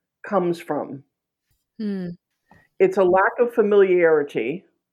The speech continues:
Speaker 1: and they don't have the same habits you do, most likely.
Speaker 2: Yeah, I like this theory. So I will agree with you that up until my generation, at least,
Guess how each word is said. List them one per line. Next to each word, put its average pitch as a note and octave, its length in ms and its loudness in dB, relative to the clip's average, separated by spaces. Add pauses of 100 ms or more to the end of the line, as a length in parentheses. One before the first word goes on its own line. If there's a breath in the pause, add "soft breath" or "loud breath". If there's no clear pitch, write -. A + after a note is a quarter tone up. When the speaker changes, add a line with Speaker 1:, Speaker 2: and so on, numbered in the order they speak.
(260)
Speaker 1:
and A3 180 2
they B3 140 8
don't F4 260 4
have C4+ 220 0
the F#3+ 80 0
same F#3 280 -4
habits E3 580 -6
you D3 180 -6
do, C3 360 -6 (300)
most E3+ 260 0
likely. - 540 -4 (580)
Speaker 2:
Yeah, F#3 180 -10
I A#3 120 2
like A#3+ 340 0
this C4 240 -2
theory. G3+ 600 -10 (440)
So - 160 -2
I G3+ 120 2
will G3+ 400 0 (240)
agree F#3+ 400 -2
with B3+ 240 -4
you D#3 220 -6
that D#3+ 400 -2
up A#3+ 180 -2
until A#3 300 -2
my F3 280 -4
generation, D#3+ 580 -6
at - 80 -16
least, - 460 -10